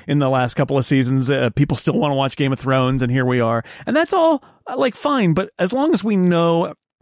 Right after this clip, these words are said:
what it is and recognize it for what it is. And I know we talked the last time about how the real metric, I mean, they, they're gonna be able to see it inside, uh, even based on the premiere, but I feel like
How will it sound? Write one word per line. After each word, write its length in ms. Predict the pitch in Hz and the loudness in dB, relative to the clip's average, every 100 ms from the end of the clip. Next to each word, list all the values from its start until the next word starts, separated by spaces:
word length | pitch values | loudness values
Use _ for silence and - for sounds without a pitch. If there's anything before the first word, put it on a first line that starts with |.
| - | -4
what 280 | 151 151 | 2 2
it 120 | 135 127 | 2 2
is 160 | 123 | 2
and 180 | 131 135 | 0 0
recognize 480 | 170 160 151 139 123 | -2 0 0 0 0
it 100 | 139 | -2
for 140 | 135 | -2
what 140 | 127 117 | 0 0
it 100 | 110 | 0
is. 220 | 110 113 | -2 -2
And 100 | 123 | 0
I 60 | |
know 200 | 147 185 208 | 0 2 2
we 180 | 185 | 0
talked 260 | 202 156 127 | -2 -2 -2
the 60 | 131 | -4
last 320 | 127 143 160 | -2 -2 -4
time 260 | - 110 110 | -6 -6 -4
about 320 | 110 110 107 | -2 -2 0
how 300 | 113 107 107 - - - - | -2 -2 -4 -8 -20 -20 -6
the 100 | 156 | -2
real 360 | 143 165 233 208 | 2 4 4 2
metric, 540 | 143 123 135 113 - - | 0 0 0 -4 -4 -6
I 80 | 143 | -2
mean, 200 | 151 123 - - | 0 0 -6 -14
they, 320 | - 147 233 202 - - - | -6 -2 -2 -4 -12 -20 -10
they're 220 | - 285 | -4 -2
gonna 240 | 269 254 196 | 0 0 2
be 100 | 196 | 2
able 140 | 160 | 2
to 80 | 143 | -2
see 220 | - 175 | 0 2
it 120 | 143 | 2
inside, 640 | 143 131 - 131 117 117 - | 0 -2 0 0 0 -2 -6
uh, 280 | - 127 123 | -6 -4 -4
even 260 | 190 180 156 | -2 0 2
based 220 | 143 139 | 2 0
on 80 | 127 | -2
the 40 | |
premiere, 380 | 139 143 151 143 | -4 0 2 0
but 140 | 113 127 | 0 -2
I 100 | 131 | -2
feel 220 | 208 202 | 0 0
like 320 | 156 143 - | 0 -2 -8